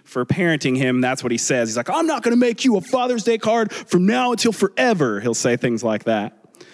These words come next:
So he's probably not going to hold, you know, hold on to that idea. And I'm, I'm, I'm glad for that. I'll be really sad if he does. And that would be also pretty amazing. He might have a gift of memory there.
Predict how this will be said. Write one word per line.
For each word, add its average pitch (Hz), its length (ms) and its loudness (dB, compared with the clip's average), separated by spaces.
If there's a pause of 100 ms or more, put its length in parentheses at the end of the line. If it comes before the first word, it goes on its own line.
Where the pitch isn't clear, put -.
(280)
So - 60 -4
he's 175 120 0
probably 240 360 2
not 180 320 0
going 165 320 2
to 135 120 2
hold, 143 540 0 (120)
you 143 100 2
know, 123 160 2
hold 147 220 2
on 139 180 0
to 123 60 0
that 117 220 0
idea. 110 560 -2 (960)
And 135 120 2
I'm, 135 240 0
I'm, 127 220 -2
I'm 135 160 0
glad 120 340 0
for 110 100 -6
that. 110 180 0
I'll 110 80 0
be 117 100 -2
really 113 200 2
sad 104 280 -4
if - 80 -10
he 107 80 -10
does. 101 480 -6 (260)
And 113 120 -4
that 120 80 0
would 113 100 -4
be 113 140 -2 (160)
also 117 320 -2
pretty 113 240 -2
amazing. 101 480 -4
He 101 60 -14
might 104 200 -6
have 101 380 -12
a 101 60 -18
gift 98 280 -10
of 90 100 -16
memory 98 300 -4
there. 92 300 -10